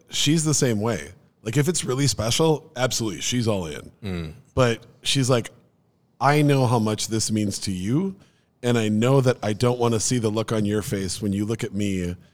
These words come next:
Speaker 1: and you realize that I'm not having the same amount of fun as you are."
Speaker 2: Sure.
Speaker 1: And I think
Speaker 2: Mm.
Speaker 1: that that's, like, I've gotten a lot more comfortable going to shows alone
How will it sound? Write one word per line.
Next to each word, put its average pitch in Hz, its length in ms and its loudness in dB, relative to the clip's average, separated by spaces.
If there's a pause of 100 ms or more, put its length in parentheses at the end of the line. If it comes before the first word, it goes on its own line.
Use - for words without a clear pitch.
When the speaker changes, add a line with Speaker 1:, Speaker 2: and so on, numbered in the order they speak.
(260)
Speaker 1:
and 107 80 -2
you 107 120 0
realize 107 320 -2
that 101 100 -4
I'm 104 140 -2
not 104 180 -4
having 95 280 -6
the 92 60 -6
same 98 200 -2
amount 90 240 -4
of 82 60 -12
fun 87 180 -6
as 78 120 -8
you 85 160 -10
are." 65 160 -10
Speaker 2:
Sure. 113 400 -2 (220)
Speaker 1:
And 131 100 2
I 131 100 4
think 165 260 0
Speaker 2:
Mm. - 20 -6
Speaker 1:
that 120 200 0
that's, 123 420 0
like, 123 200 -2
I've 139 140 2
gotten 139 240 4
a - 20 0
lot 120 160 2
more 120 140 0
comfortable 113 400 -6
going 107 220 -6
to 104 60 -8
shows 110 260 -2
alone 95 480 2